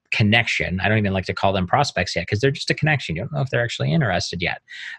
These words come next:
Um, you know, connections, prospects, clients, referral partners, anybody across the board. Um, everything that I've built in the last,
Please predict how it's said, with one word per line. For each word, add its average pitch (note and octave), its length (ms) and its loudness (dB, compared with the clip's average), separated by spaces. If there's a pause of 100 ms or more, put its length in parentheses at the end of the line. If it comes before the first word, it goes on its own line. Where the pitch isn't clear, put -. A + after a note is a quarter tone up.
Um, G#2 560 4
you G#2+ 80 2
know, F#2+ 140 2
connections, A#2+ 640 2
prospects, A#2 720 2
clients, A#2 560 2
referral A#2+ 420 0
partners, A2 500 2 (400)
anybody D3+ 360 8
across A2 340 2
the G#2+ 80 -2
board. F2+ 400 0 (720)
Um, G#2 420 4
everything D#3 320 6
that C3 160 2
I've G#2+ 340 2
built B2+ 340 4
in B2 200 2
the A2 80 2
last, G#2+ 500 2